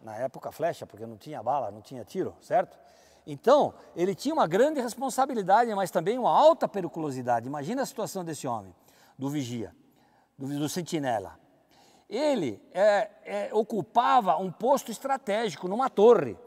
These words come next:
Ele tinha que ter uma visão ampla de tudo pra ver se estavam chegando. Mas à noite nem sempre você enxergava. Não existiam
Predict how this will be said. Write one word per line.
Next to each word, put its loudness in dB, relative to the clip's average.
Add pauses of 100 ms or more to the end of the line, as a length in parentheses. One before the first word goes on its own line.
(140)
Ele -4
tinha -6
que -8
ter 2
uma 4
visão 2
ampla 0
de -4
tudo -6
pra -2
ver -6
se -12
estavam 0
chegando. -2 (260)
Mas -6
à 4
noite 2
nem -6
sempre -6
você -4
enxergava. -4
Não -8
existiam -8